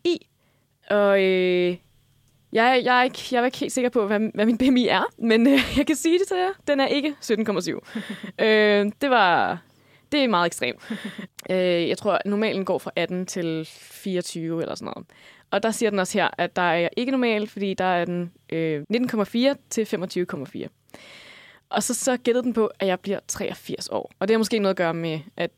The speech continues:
jeg, den gætter, jeg er undervægtig. Den tager nok alle de her tal og bedømmer en, en sådan... Ja, en, en, prøver at forudsige,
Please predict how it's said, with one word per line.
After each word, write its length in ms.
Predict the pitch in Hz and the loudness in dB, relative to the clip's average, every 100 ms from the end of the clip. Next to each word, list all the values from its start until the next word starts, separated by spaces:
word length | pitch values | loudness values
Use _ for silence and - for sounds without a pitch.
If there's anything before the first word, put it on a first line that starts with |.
| - | -6
jeg, 400 | 175 160 151 147 | 0 2 2 0
den 100 | 170 165 | -4 -2
gætter, 160 | 156 | 0
jeg 80 | 147 | 0
er 40 | |
undervægtig. 500 | - 156 131 - 131 143 | 0 -4 -6 -8 -10 -6
Den 100 | 185 | -4
tager 160 | 185 185 | 0 0
nok 120 | 175 | 0
alle 180 | - 247 | 0 0
de 80 | 233 | 0
her 80 | 208 | -2
tal 280 | - 202 196 | -2 0 0
og 80 | |
bedømmer 460 | 190 180 185 180 175 - | -4 -6 -4 -2 -4 -4
en, 220 | 175 170 | -6 -6
en 180 | 165 170 | -6 -8
sådan... 380 | - 170 165 160 _ _ _ _ _ _ _ _ _ _ _ _ _ _ - | -8 -10 -10 -12 _ _ _ _ _ _ _ _ _ _ _ _ _ _ -6
Ja, 140 | 165 - _ - | -6 -6 _ -10
en, 140 | 175 | -8
en, 280 | - 175 165 | -6 -8 -8
prøver 180 | - 202 | -2 -2
at 60 | |
forudsige, 440 | 190 196 185 - | 0 0 0 -4